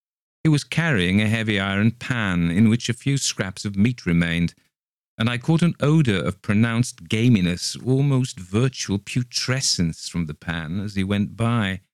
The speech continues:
I wondered if he had been feeding the unknown monstrosity,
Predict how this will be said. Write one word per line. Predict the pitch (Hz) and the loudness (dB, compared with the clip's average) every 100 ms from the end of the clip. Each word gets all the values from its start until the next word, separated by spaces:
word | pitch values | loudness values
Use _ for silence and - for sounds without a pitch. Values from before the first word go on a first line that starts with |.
| _ _ _ _ _ _ _ | _ _ _ _ _ _ _
I | 156 170 | -6 -2
wondered | 165 269 269 95 82 | 2 2 2 0 -2
if | 101 | -4
he | 113 156 190 98 | -2 0 0 0
had | 87 - | -2 -2
been | 120 127 | 2 2
feeding | - - 151 143 101 98 | 0 -4 -2 0 2 2
the | 104 | 2
unknown | 110 113 120 135 123 | 2 4 4 6 6
monstrosity, | 131 131 - - 110 135 - 120 - 87 82 | 4 2 -4 -8 -2 -4 -4 -16 -6 -4 -4